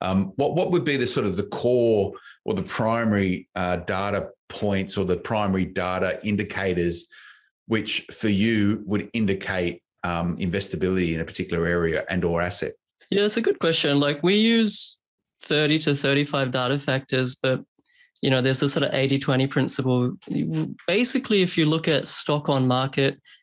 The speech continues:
Speaker 2: percentages, days on market trends, online search interest ratios, um, average vendor discounting, building approval schemes around, you know, where you're looking to,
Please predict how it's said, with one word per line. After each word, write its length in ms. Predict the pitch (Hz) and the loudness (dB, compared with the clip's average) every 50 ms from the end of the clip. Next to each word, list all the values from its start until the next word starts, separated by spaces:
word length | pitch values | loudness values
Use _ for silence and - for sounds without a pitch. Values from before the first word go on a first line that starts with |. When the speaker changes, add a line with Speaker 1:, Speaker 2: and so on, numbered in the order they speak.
| _ _ | _ _
Speaker 2:
percentages, 840 | - 147 139 - 139 131 131 127 127 123 135 127 127 127 123 120 120 | -2 0 0 2 2 2 4 2 2 2 2 2 2 2 2 0 -2
days 300 | - 143 135 135 135 131 | -2 0 2 2 2 2
on 200 | 135 131 127 127 | 4 4 4 4
market 460 | 127 127 127 127 127 - 147 127 - | 4 2 2 0 -2 -2 -4 -4 -4
trends, 600 | - - - 135 131 131 127 123 127 123 127 123 | -4 -2 0 2 2 4 4 4 4 4 4 2
online 400 | 131 131 131 131 131 131 127 127 | 2 2 2 4 2 2 2 2
search 380 | 123 - - 131 127 123 - - | 0 0 0 0 0 0 0 0
interest 440 | 131 127 123 - 139 123 - - - | 0 0 0 0 -2 -2 -2 0 2
ratios, 800 | 135 131 123 - - - 131 127 127 127 127 123 123 123 - - _ _ _ _ _ _ _ _ - | 2 2 2 0 0 0 2 2 4 2 2 2 0 -2 -4 -10 _ _ _ _ _ _ _ _ -6
um, 460 | 220 127 123 120 117 117 117 113 - - - - | -2 0 0 2 2 2 2 0 -2 -4 -4 -4
average 340 | 131 127 123 139 127 123 | -4 0 0 0 0 2
vendor 260 | 135 135 131 123 123 120 | 2 2 2 2 2 0
discounting, 560 | 120 135 131 127 - - 131 123 127 120 113 | 0 0 -2 -2 0 0 0 2 2 2 2
building 320 | 117 143 147 147 160 170 | 2 2 2 4 4 2
approval 540 | 165 160 - 165 160 156 160 160 156 151 147 139 | 2 0 0 0 0 2 2 2 0 0 -2 -4
schemes 540 | - - - - 151 156 170 175 170 151 143 | -4 -4 -2 0 2 2 4 4 4 4 2
around, 500 | 135 135 135 139 139 139 143 143 143 - | 2 2 2 2 4 4 2 2 0 -2
you 100 | - 151 | -2 0
know, 100 | 135 131 | 2 2
where 160 | 127 131 131 131 | 2 2 2 2
you're 140 | 127 123 | 4 2
looking 320 | 123 127 127 - 143 139 139 | 2 2 0 2 2 2 2
to, 320 | - 143 131 127 127 127 | 2 2 2 2 2 0